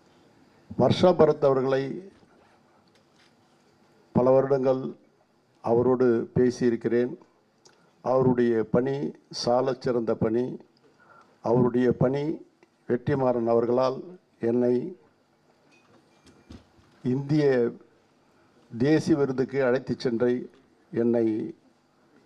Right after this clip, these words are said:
கௌரவப்படுத்திய படம் அசுரன். அந்த படத்திற்கும் அவர் பணியாற்றியிருக்கிறார். அப்படிப்பட்டவர் இந்த படத்திற்கு அவர் இயக்குகிறார் என்று சொல்லும் பொழுது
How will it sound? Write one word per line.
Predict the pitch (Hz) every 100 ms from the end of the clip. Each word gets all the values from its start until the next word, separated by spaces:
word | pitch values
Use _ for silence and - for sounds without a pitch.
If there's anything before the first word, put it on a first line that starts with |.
| - -
கௌரவப்படுத்திய | 131 135 123 117 107 117 107 107 113 -
படம் | 110 113
அசுரன். | 113 98 117 123 131 - _ _ _ _ _ _ _ _ -
அந்த | 113 113
படத்திற்கும் | 110 117 120 120 143 139 180 -
அவர் | 123 110 107
பணியாற்றியிருக்கிறார். | - 120 113 113 110 98 117 113 120 - _ _ _ _ _ _ _ _ - _ -
அப்படிப்பட்டவர் | 120 - 127 131 - 147 151 170 - _ _ _ _ _ _ -
இந்த | 127 123
படத்திற்கு | 123 120 135 131 127 143 135 143 202 _ _ _ _ -
அவர் | 117 117 120
இயக்குகிறார் | 117 143 147 135 127 127 120
என்று | 117 113
சொல்லும் | 127 123 120
பொழுது | 117 113 131 143